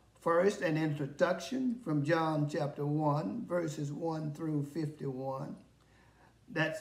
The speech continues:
talking about the word becomes flesh, which we studied last week in our lesson.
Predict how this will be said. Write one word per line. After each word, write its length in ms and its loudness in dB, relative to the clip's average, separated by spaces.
talking 440 0
about 400 0
the 80 -2
word 360 2
becomes 640 -2
flesh, 580 -2
which 220 2
we 160 -2
studied 480 -2
last 400 0
week 220 -4
in 120 -4
our 140 -6
lesson. 500 -8